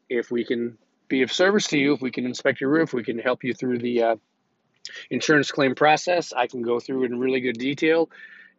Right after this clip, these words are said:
and explain to you why we're, we're considered the best in the business, or I can just leave you some information and come and talk to you on a different day." And that's how I leave it. And they either want what you have to offer or they don't. And if they do,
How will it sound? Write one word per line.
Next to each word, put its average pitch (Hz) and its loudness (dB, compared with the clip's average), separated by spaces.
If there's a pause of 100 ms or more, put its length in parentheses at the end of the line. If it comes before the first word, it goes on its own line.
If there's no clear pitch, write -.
and 127 -2
explain 139 0
to 143 -4
you 151 2
why 120 0 (440)
we're, 127 -6
we're 120 -4
considered 127 -4
the 110 -8
best 135 0
in 151 0
the 143 -2
business, 147 0
or 117 0
I 120 0
can 113 -6
just 113 -8
leave 127 -2
you 120 -2
some 131 -4
information 127 -2
and 110 -8
come 127 -6
and 117 -8
talk 120 -4
to - -10
you 131 -4
on 120 -4
a 107 -6
different 113 -4
day." 107 2 (560)
And 135 4
that's 127 4
how 139 4
I 135 2
leave 123 -6
it. 107 -18 (560)
And 127 -6 (320)
they 127 -2
either 127 -2
want 139 -2
what 165 -4
you 175 -2
have 170 -2
to 170 -2
offer 180 -4
or 139 -2
they 127 -2
don't. 143 -2
And 131 -6
if 120 -8
they 131 -4
do, 143 -6